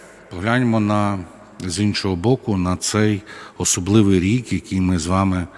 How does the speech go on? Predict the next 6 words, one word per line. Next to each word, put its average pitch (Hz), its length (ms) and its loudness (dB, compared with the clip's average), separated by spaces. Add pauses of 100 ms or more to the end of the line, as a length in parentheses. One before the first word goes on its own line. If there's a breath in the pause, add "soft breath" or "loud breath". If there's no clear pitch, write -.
(540 loud breath)
проживаємо. 85 760 0 (580)
Рік 92 320 2
випробування, 92 720 2
рік 104 240 0
війни, 95 500 6 (2000 loud breath)
пандемії, 98 800 4